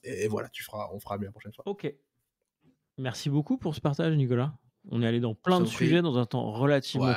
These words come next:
Speaker 2: court.
Speaker 1: un peu tous les sens, ouais.
Speaker 2: Je pense
Speaker 1: Ouais, c'est
Speaker 2: qu'on aurait
Speaker 1: clair.
Speaker 2: pu faire encore une heure, euh, de plus.
Speaker 1: Ouais, c'est clair.
Speaker 2: On va s'arrêter là. Euh... c'est quoi l'endroit vers lequel on dirige les gens qui ont envie de,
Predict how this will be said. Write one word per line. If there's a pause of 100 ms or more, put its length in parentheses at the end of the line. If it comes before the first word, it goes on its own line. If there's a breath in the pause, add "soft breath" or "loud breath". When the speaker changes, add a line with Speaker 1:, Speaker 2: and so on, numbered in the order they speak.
Speaker 2:
court. (180)
Speaker 1:
un
peu
tous
les
sens,
ouais.
Speaker 2:
Je
pense
Speaker 1:
Ouais,
c'est
Speaker 2:
qu'on
aurait
Speaker 1:
clair.
Speaker 2:
pu
faire
encore
une
heure,
euh, (160)
de
plus. (180)
Speaker 1:
Ouais,
c'est
clair.
Speaker 2:
On
va
s'arrêter
là.
Euh... (1400)
c'est
quoi
l'endroit (640)
vers
lequel
on
dirige
les
gens
qui
ont
envie
de,